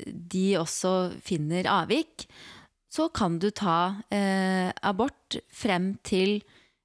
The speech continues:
eh, uke tjueén pluss seks. Men da må du også søke, eh, til abortnemnda, da. Men, eh, ikke sant, det, det skal ikke være noe,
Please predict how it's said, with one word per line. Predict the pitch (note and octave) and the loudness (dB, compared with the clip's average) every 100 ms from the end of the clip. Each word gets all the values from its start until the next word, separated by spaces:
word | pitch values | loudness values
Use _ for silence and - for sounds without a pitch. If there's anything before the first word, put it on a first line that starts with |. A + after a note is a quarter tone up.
| _ | _
eh, | F#3+ F#3+ | -4 0
uke | G#3+ G3+ G#3+ | 2 2 2
tjueén | - A3+ F#3 F#3 G#3 F#3+ C3+ - | 2 0 2 2 4 2 0 -6
pluss | - F#3+ - - | 0 2 2 -4
seks. | - F#3+ - - - - - - - - _ | -2 -4 -2 0 0 -2 -8 -20 -20 -20 _
Men | G#3+ | -2
da | G#3+ G#3+ | 2 2
må | A3+ | 2
du | A#3 | 0
også | G3+ A3 | 0 -2
søke, | A3 B3 F#3 - - F#3 G3+ B3 - - | -2 0 0 -2 -4 2 2 2 -2 -2
eh, | G#3 G3 G3 G3 G3 F#3+ | 0 2 2 2 0 -2
til | - F#3 E3+ | -2 0 2
abortnemnda, | F3+ F3+ - - E3+ D#3 D#3+ F#3+ | 0 -2 -6 -4 0 0 2 2
da. | F3+ - - _ _ _ _ - | 0 -4 -10 _ _ _ _ -4
Men, | G3+ G3+ G3+ | 0 2 2
eh, | G3+ G3 | 2 2
ikke | G3 G#3 | 0 0
sant, | G3+ F#3+ - | 0 -2 0
det, | G3 G3 G3 G3 F#3+ F#3 F#3 - - _ _ _ | 0 2 4 2 2 0 -2 -8 -14 _ _ _
det | - F#3+ | -4 -2
skal | G3 - E3+ | 0 0 0
ikke | E3+ G#3 | 0 0
være | G3+ E3 | 0 0
noe, | D#3+ F3+ F#3 F3+ F3+ | 0 2 2 4 2